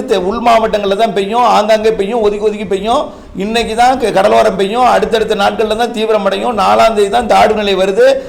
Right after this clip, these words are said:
அதுதான் தொடர்ந்து மழை பெய்யும்னு சொல்லிட்டு இருக்கோம். ஆக புரிஞ்சுக்குங்க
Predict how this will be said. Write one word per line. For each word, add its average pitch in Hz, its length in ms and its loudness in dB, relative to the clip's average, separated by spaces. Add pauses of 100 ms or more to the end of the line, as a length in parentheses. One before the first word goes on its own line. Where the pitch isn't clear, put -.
(180)
அதுதான் 220 380 2
தொடர்ந்து 214 300 0
மழை 196 180 2
பெய்யும்னு 190 240 -2
சொல்லிட்டு 165 240 0
இருக்கோம். 123 240 -8 (360)
ஆக 247 160 4 (100)
புரிஞ்சுக்குங்க 233 500 0